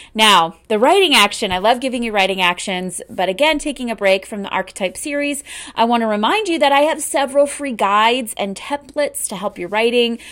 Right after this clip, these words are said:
Um, I have an outline, um, template that can help. Uh, the archetype series as well kind of help you with your characters.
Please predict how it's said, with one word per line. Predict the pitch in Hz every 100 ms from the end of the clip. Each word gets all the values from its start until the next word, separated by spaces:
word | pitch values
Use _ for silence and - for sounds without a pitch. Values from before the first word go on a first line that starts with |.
| - -
Um, | 208
I | 208
have | 220 208
an | 190 -
outline, | 254 285 - 269 262 254 254 254
um, | 240 240
template | 240 247 240 247 233
that | 233
can | 233
help. | 220 226 220 220 - - 277
Uh, | 202 190
the | 185 -
archetype | 220 226 247 220 226
series | - 247 226 220 202
as | 208 196
well | 202 208 208
kind | 214 226 208
of | 202
help | 214 202
you | 208
with | 190 196
your | 190
characters. | 240 311 311 311 311